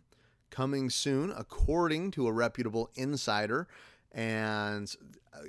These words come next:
again, Fortnite continues to be the, the, uh, compilation, the mashup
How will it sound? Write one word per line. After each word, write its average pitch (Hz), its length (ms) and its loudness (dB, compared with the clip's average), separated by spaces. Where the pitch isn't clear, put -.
again, 131 280 -2
Fortnite 131 420 0
continues 123 460 -2
to - 100 -8
be 110 340 -2
the, 123 680 2
the, 143 640 4
uh, 104 880 -4
compilation, 135 960 4
the 131 320 2
mashup 123 920 -2